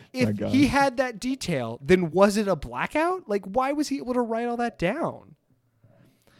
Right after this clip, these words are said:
Speaker 2: Ah, but I'm, I digress. While he's reading it, he goes back to that moment, and then we kinda see that scene play out in this timeline that's already established of him trying to open the sack, then gets beat up,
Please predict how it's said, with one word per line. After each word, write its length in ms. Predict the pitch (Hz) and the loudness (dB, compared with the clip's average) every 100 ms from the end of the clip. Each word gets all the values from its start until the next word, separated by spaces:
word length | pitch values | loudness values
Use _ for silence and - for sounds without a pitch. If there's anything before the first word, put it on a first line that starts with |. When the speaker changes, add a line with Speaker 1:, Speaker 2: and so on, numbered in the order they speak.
| _ - | _ -10
Speaker 2:
Ah, 320 | 135 - - - | -8 -8 -14 -12
but 120 | 135 | -2
I'm, 260 | 151 151 151 - - - | 0 0 -2 -12 -20 -8
I 120 | 147 | -2
digress. 440 | 156 139 123 - - | 0 0 -2 -4 -10
While 320 | 190 151 165 | -4 2 2
he's 460 | 170 180 175 147 - _ 151 | 2 -2 -4 -4 -8 _ -10
reading 400 | 151 185 180 143 | -4 -2 -2 -2
it, 220 | 123 - _ _ | -4 -8 _ _
he 120 | 151 | -6
goes 280 | 151 170 147 | 0 0 2
back 280 | 165 160 - | 0 0 0
to 100 | 156 | -2
that 200 | 165 156 | -2 -2
moment, 400 | 127 117 117 - _ _ _ _ _ _ | -6 -6 -10 -12 _ _ _ _ _ _
and 140 | 156 143 | -8 -6
then 80 | 143 | -4
we 80 | 143 | -4
kinda 260 | 160 156 | -2 -2
see 540 | 139 147 151 147 139 139 | -2 -4 -4 -2 -4 -4
that 280 | 135 135 127 _ _ | -2 -2 -4 _ _
scene 360 | - - 143 135 | -14 -6 -4 -4
play 220 | 135 127 | -2 -2
out 200 | 127 123 | 0 -2
in 120 | 120 123 | -2 -2
this 300 | 117 - - _ | -4 -6 -16 _
timeline 400 | - 139 123 117 | -4 -2 -2 -2
that's 180 | 110 - | -4 -4
already 220 | 123 117 | -4 -4
established 540 | 113 123 120 120 110 117 | -8 -8 -8 -6 -8 -12
of 140 | 107 _ _ _ | -16 _ _ _
him 140 | 123 113 | -18 -10
trying 240 | 127 135 | -6 -2
to 60 | 135 | -2
open 180 | 120 | -2
the 80 | 120 | -8
sack, 440 | - 123 123 117 _ _ - | -6 -4 -4 -6 _ _ -14
then 100 | 131 | -8
gets 180 | 120 - | -8 -8
beat 260 | 139 131 | -6 -4
up, 340 | 113 110 107 | -4 -6 -10